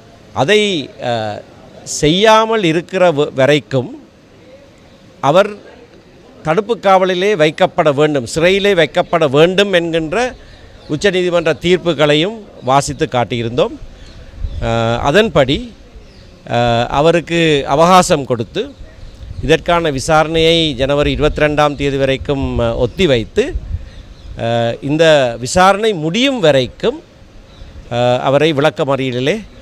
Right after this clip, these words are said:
வைக்குமாறு உச்சநீதிமன்றம் உத்தரவிட்டிருக்கிறது. அ,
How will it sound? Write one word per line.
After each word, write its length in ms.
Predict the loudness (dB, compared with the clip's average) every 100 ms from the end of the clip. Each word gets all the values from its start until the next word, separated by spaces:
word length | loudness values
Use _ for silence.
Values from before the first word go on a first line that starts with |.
| -20 -10 -2
வைக்குமாறு 500 | -2 -2 0 2 2
உச்சநீதிமன்றம் 880 | 0 -2 -2 -2 -2 -2 -2 -4 -6 -6
உத்தரவிட்டிருக்கிறது. 840 | -2 2 2 0 -6 -12 -10 -10 -12 -18 -20 -20 -20 -20 -16 -8
அ, 400 | -4 -2 -2